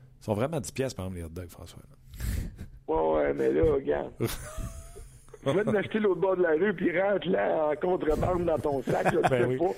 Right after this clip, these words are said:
Speaker 1: Tu me
Speaker 2: Tu
Speaker 1: vois-tu
Speaker 2: mangeras froid, je... Qu'est-ce que tu veux que je te dise ?
Speaker 1: Tu me vois-tu avec des
Speaker 2: C'est,
Speaker 1: saucisses
Speaker 2: c'est
Speaker 1: dans les poches ?
Speaker 2: <laughs> Tu sais, moi, quand je vais à, que, <laughs> là, je, faut pas que je me dénonce, mais, euh, quand je vais au Colorado, au Pepsi Center,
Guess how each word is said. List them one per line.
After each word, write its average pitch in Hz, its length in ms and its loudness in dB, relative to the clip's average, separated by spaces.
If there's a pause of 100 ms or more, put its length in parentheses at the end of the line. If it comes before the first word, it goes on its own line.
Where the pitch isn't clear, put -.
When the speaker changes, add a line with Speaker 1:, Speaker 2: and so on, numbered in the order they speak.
(180)
Speaker 1:
Tu 127 60 0
me 123 60 2
Speaker 2:
Tu 120 40 2
Speaker 1:
vois-tu 175 280 6
Speaker 2:
mangeras 180 300 2 (100)
froid, 196 340 4
je... 185 260 4 (280)
Qu'est-ce 196 160 0
que - 80 -16
tu 214 80 0
veux 240 100 4
que 220 60 2
je - 120 -16
te 180 60 2 (100)
dise ? 208 240 2 (260)
Speaker 1:
Tu - 80 -2
me 131 40 2
vois-tu 135 220 4
avec 165 140 6
des 165 80 6
Speaker 2:
C'est, 156 60 6
Speaker 1:
saucisses 156 300 6
Speaker 2:
c'est 156 80 0
Speaker 1:
dans 156 100 4
les 147 60 2
poches ? 156 400 0
Speaker 2:
<laughs> - 640 -12 (400)
Tu - 880 2
sais, 220 100 2
moi, 196 200 4 (540)
quand 208 200 2
je 208 140 4
vais 220 260 4
à, 165 400 4 (440)
que, - 80 -4
<laughs> - 640 -2
là, 165 200 6
je, 143 200 -2
faut - 160 -4
pas 180 140 0
que 160 60 2
je 147 60 -4
me 165 100 4
dénonce, 160 480 2
mais, 170 120 -4 (400)
euh, 147 160 2
quand 202 160 2
je 180 60 0
vais 208 60 4
au 240 60 0
Colorado, 185 560 2
au - 20 -2
Pepsi 185 400 -2
Center, 180 300 2